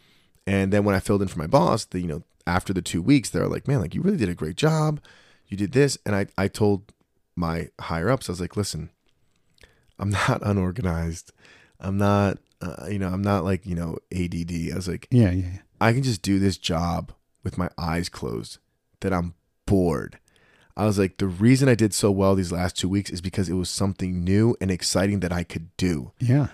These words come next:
Speaker 1: I was like, I was like, "I'm not unorganized. I'm just complacent."
Speaker 2: You're like Floyd Mayweather. You,
Speaker 1: Yeah.
Speaker 2: <laughs> it's like, you've been there, done it. It's like, "I need somebody to get me revved up for something
Speaker 1: Yeah.
Speaker 2: here."
Speaker 1: So I just let them know, like, I could do everything. And I did everything.
Speaker 2: Yeah.
Speaker 1: And I think I did a great job. And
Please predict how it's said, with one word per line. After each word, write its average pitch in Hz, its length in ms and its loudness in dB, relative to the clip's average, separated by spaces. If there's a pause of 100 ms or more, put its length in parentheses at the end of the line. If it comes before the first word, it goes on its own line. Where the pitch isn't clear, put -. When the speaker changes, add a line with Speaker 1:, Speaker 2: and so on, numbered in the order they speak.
(160)
Speaker 1:
I - 60 -2
was 107 100 2
like, - 320 0 (840)
I - 60 -8
was 104 100 -2
like, 107 160 0
"I'm 107 140 2
not 107 240 2
unorganized. 101 640 0
I'm 107 120 -6
just 110 180 -2
complacent." 107 680 -4
Speaker 2:
You're 131 120 4
like 120 140 0
Floyd 117 400 2
Mayweather. 104 600 0
You, 90 160 2
Speaker 1:
Yeah. - 140 -2
Speaker 2:
<laughs> - 40 -20 (300)
it's 95 200 -4
like, 90 140 2
you've 95 180 0
been 110 220 6
there, 135 160 8
done 95 440 -2
it. 120 120 4
It's 113 140 0
like, 110 140 4
"I 110 80 4
need 107 260 6
somebody 117 320 6
to 98 80 4
get 95 200 4
me 113 120 6
revved 107 340 6
up 180 160 4
for - 160 -4
something 92 260 -2 (120)
Speaker 1:
Yeah. - 60 -10
Speaker 2:
here." - 100 -4
Speaker 1:
So 110 80 4
I 117 40 6
just 120 120 0
let 123 80 2
them 113 100 0
know, 135 60 2
like, 107 140 0
I 85 40 -4
could 87 160 -6
do 92 180 0
everything. 87 380 -4
And 92 100 -4
I 110 80 4
did 139 160 4
everything. 95 320 2
Speaker 2:
Yeah. 92 60 0
Speaker 1:
And 95 80 -2
I - 20 -14
think 104 140 -2
I - 20 2
did 90 140 -4
a 85 60 -2
great 90 220 -6
job. 90 280 -6
And 82 220 -16